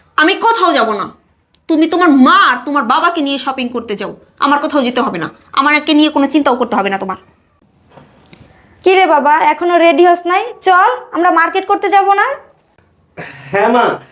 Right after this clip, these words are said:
Speaker 3: এই তো নেহাকে বলছিলাম যে রেডি হতে।
Speaker 2: বৌমা, তাড়াতাড়ি রেডি হও না, আজকে আমরা মার্কেট করতে যাব, বাইরে খাওয়া দাওয়া করব, একটু ঘোরাফেরা করব,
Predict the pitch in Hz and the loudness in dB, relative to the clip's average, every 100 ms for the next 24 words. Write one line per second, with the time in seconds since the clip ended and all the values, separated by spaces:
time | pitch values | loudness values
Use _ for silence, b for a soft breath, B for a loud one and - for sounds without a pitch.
0 | b - 196 247 202 175 190 214 226 208 | b -2 0 2 2 2 2 2 0 2
1 | 214 208 208 185 165 170 165 160 - 165 | 2 4 2 2 2 0 -2 -4 -4 0
2 | 180 170 127 127 120 - _ _ _ 247 | 2 2 0 -4 -8 -14 _ _ _ -2
3 | 330 381 349 202 185 - 285 285 359 359 | 2 2 0 -2 -6 -4 -2 0 2 2
4 | 330 339 339 339 330 220 180 b b b | 2 2 2 2 0 -2 -4 b b b
5 | 285 - 339 349 320 311 320 330 339 330 | -6 0 0 2 2 2 0 -2 -2 0
6 | 330 302 277 285 277 - 262 285 330 330 | 2 2 2 2 0 -2 -2 2 2 0
7 | - 277 285 339 330 320 302 294 294 330 | 0 0 2 2 2 0 0 0 0 -2
8 | 262 320 339 339 330 339 | 0 0 2 0 2 0